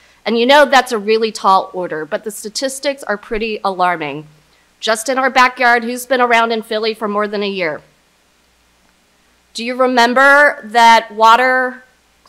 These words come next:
that water alert last spring with the chemical spill in the Delaware River?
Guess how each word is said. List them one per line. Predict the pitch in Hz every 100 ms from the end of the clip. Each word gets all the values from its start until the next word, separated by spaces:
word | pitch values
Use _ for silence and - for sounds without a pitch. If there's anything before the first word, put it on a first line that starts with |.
| _
that | 202 196
water | 202 220 247
alert | 247 247 262 254 -
last | 233 220 -
spring | - 220 233 247 294 285 _ _ _ _
with | -
the | 214
chemical | 214 240 240 254
spill | 254 - 254 254
in | 254 226
the |
Delaware | 202 220 226 220
River? | 202 214 214 277 320